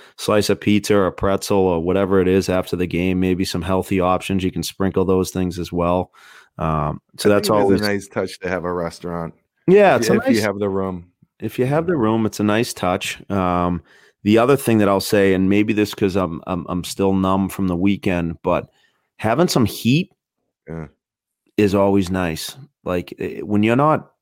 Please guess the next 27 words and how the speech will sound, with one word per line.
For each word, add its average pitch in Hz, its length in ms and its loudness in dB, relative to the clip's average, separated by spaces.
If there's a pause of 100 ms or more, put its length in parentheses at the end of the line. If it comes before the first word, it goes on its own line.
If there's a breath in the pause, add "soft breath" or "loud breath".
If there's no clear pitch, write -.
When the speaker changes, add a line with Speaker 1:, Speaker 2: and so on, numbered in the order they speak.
(180)
Speaker 1:
that 90 600 -2
cold, 101 560 0 (120)
and 95 100 -4
I, 95 420 -2
I 95 140 -4
get 92 300 0
it. 82 160 -4 (140)
M-, 82 100 -12 (100)
I 92 80 -2
mean, 87 140 -4
most 92 360 0
rinks 80 300 -6
are, 78 200 -6
are 73 120 -8 (100)
freezing 95 640 0
cold, 92 400 0
but 92 160 -2 (840 soft breath)
if - 180 0
it's - 160 0
somewhat, 117 720 2
like, 95 340 -2 (580)
tolerable, 117 920 4 (580)
it's - 260 -10
nice 92 300 0
to, 82 160 -4 (140)
to, 82 160 -4
to - 220 -14